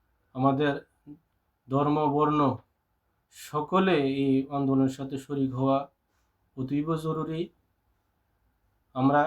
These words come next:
আশা করি আন্দোলনের সাথে সম্পৃক্ত হয়ে, এই লং মার্চে সম্পৃক্ত হয়ে আমরা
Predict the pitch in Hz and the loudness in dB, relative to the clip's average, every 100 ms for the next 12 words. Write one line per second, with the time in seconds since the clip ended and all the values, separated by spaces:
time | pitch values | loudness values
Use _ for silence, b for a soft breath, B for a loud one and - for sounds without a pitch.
0 | 143 135 156 - 160 143 139 - _ _ | 0 -4 -6 -6 -4 -4 -6 -12 _ _
1 | _ _ _ _ 135 139 143 139 131 143 | _ _ _ _ -2 0 0 0 -2 -6
2 | 143 147 147 147 135 170 - 175 151 120 | -8 -10 -8 -8 -6 -10 -6 -2 0 0
3 | 131 139 135 147 151 156 143 - 160 160 | -2 0 2 2 0 -2 -4 -8 -10 -12
4 | _ _ _ _ _ _ _ _ _ _ | _ _ _ _ _ _ _ _ _ _
5 | - 147 135 170 170 175 156 156 147 139 | -6 -2 -2 -4 -8 -4 -2 0 2 2
6 | 147 | 2